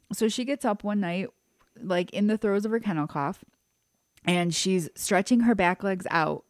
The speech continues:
and explodes in a spasm of coughing.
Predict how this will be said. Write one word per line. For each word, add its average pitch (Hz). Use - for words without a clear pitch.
and 175
explodes 185
in 202
a 196
spasm 175
of 147
coughing. 185